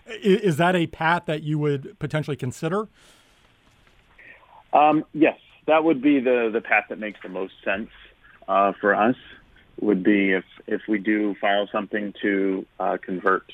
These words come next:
Speaker 2: the trust that exists into an E T F rather than to start a separate one from scratch, if that's what you're asking.
Speaker 1: Yeah, whi-, which makes perfect sense to me. Um, any thoughts on how the S E C should go about approving Bitcoin F, uh, E T Fs? Like, should it be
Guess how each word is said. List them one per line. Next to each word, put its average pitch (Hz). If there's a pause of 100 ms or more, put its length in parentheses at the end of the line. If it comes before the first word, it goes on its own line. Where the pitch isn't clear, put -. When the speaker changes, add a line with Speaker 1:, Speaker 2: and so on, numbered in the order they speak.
(640)
Speaker 2:
the 98
trust 92 (140)
that 95
exists 92 (280)
into 95
an 92
E 92
T 90
F -
rather 113
than 98
to 98
start 92
a 90
separate 95
one 95
from 92
scratch, -
if 98
that's -
what -
you're -
asking. -
Speaker 1:
Yeah, 139
whi-, 160
which 208
makes 175
perfect 156
sense 147
to 156
me. 127 (340)
Um, 175 (520)
any 285
thoughts 240
on 220
how 180
the 175
S 170
E 185
C 180
should 165
go 151
about 143
approving 147
Bitcoin 147
F, 147
uh, 139
E 147
T 147
Fs? 143
Like, 160
should 170
it 151
be 151